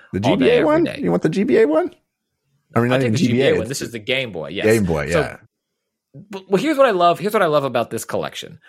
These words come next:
Speaker 2: One, it's forty dollars.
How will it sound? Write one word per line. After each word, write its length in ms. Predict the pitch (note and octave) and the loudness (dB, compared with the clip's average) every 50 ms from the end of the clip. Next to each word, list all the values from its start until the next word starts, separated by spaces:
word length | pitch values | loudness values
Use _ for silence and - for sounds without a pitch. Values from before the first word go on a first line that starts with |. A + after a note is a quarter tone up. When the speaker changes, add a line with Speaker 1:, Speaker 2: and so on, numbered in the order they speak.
| _ _ _ | _ _ _
Speaker 2:
One, 500 | E3 G#3+ C#4 C#4 B3 G#3+ F#3+ F#3 E3+ - _ _ _ _ _ _ _ _ _ _ _ _ _ _ | -2 2 2 2 2 2 0 -2 -4 -8 _ _ _ _ _ _ _ _ _ _ _ _ _ _
it's 160 | C3 B2+ - | -10 -10 -8
forty 420 | - - _ - F#3+ F3+ E3+ D#3+ D#3 | -14 -16 _ 2 2 4 4 4 2
dollars. 640 | C#3 A#2 G2+ F#2 F#2 F#2+ A2+ C#3+ D#3 - - - | 2 2 2 0 0 -2 -4 -6 -8 -12 -14 -14